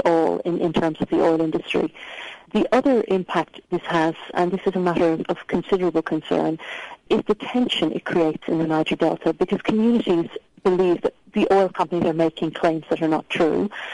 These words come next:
and this creates a lot of tension between the companies and the communities, and it has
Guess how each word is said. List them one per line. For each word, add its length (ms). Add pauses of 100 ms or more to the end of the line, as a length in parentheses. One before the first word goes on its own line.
(260)
and 160
this 100 (220)
creates 380
a 100
lot 240
of 140
tension 360
between 280
the 80
companies 440
and 120
the 40
communities, 600 (440)
and 140
it 60
has 240